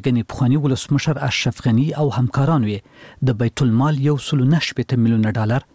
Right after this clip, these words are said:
په هلیکوپټرو کې وړي دي. ورځپاڼه لیکي چې دې خبر له هیواده د وتلو په خاطر د ښاغلي غني په وړاندې د خلکو غوسه نور هم وپاروله. ډېری څارونکي له هیواده د پخواني ولسمشر وتل هغه اصلي عامل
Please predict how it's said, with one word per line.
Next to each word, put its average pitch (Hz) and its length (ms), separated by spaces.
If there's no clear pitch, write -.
په 120 160
هلیکوپټرو 120 640
کې 139 120
وړي 101 240
دي. 110 80
ورځپاڼه 156 480
لیکي 156 220
چې - 460
دې 147 160
خبر 135 280
له 117 120
هیواده 131 420
د 113 80
وتلو 113 340
په - 120
خاطر 135 280
د - 100
ښاغلي 156 400
غني 165 120
په 117 80
وړاندې 110 840
د 98 140
خلکو 170 400
غوسه 131 320
نور 117 180
هم 113 100
وپاروله. 110 600
ډېری 139 320
څارونکي 131 400
له 113 140
هیواده 135 360
د 120 140
پخواني 131 300
ولسمشر 117 560
وتل 131 320
هغه 123 240
اصلي 180 260
عامل 120 260